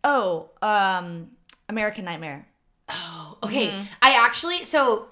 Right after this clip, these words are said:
Speaker 2: James told, when he came over, James came over after Blonde
Speaker 1: It's on my
Speaker 2: to play the
Speaker 1: Rex.
Speaker 2: Switch.
Speaker 1: First rec, American Nightmare, Netflix documentary.
Speaker 2: Well, that's what I figured.
Speaker 1: Yeah.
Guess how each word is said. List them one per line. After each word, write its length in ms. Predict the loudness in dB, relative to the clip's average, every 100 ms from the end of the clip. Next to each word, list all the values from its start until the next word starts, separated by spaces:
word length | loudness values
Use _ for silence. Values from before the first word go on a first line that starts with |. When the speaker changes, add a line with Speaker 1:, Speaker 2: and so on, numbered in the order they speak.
| -8
Speaker 2:
James 320 | -2 -2 -2
told, 260 | -2 -2 -2
when 100 | -4
he 80 | -2
came 220 | -2 0
over, 480 | 0 0 0 -2 -2
James 220 | -2 -2
came 160 | -2 0
over 160 | 2 4
after 220 | 4 2
Blonde 240 | -6 -4
Speaker 1:
It's 60 | -2
on 60 | -2
my 100 | -2
Speaker 2:
to 60 |
play 120 | -2
the 40 | -4
Speaker 1:
Rex. 100 | -4
Speaker 2:
Switch. 400 | -8 -8 -10 -20 -4
Speaker 1:
First 280 | 0 2
rec, 280 | 2 0 0
American 280 | -4 -4 -2
Nightmare, 380 | -4 -4 -6 -8 -8
Netflix 320 | -8 -8 -8
documentary. 340 | -8 -8 -6 -4
Speaker 2:
Well, 120 | -4
that's 180 | -4 -10
what 80 | -14
I 20 |
figured. 260 | -14 -14 -12
Speaker 1:
Yeah. 60 | -10